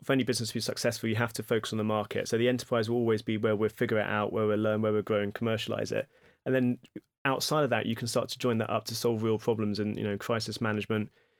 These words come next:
You know, you can look at things like Doctors Without Borders, whatever it may be. People are always trying to connect for expertise to, to solve problems. And the more you can do good with that,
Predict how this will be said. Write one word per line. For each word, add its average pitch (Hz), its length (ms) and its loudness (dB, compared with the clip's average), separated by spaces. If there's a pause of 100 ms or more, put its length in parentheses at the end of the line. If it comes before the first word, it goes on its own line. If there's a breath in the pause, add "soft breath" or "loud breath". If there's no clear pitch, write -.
(140)
You 123 60 2
know, 113 40 6
you 110 100 2
can 120 100 0
look 117 100 0
at - 80 -6
things 113 120 0
like 113 140 -2
Doctors 113 240 -2
Without 110 240 -2
Borders, 113 240 0
whatever 135 220 2
it 123 100 0
may 120 180 2
be. 110 300 2
People 127 320 -2
are - 60 0
always 127 180 4
trying 113 160 -4
to - 60 -10
connect 117 240 -2
for - 100 -2
expertise - 540 -2
to, 110 100 0
to - 160 -8
solve 110 240 0
problems. 104 400 -2
And 110 80 0
the 113 60 0
more 127 240 4
you 120 100 2
can 113 140 -4
do 110 120 0
good 120 200 0
with 101 100 -4
that, 101 240 -2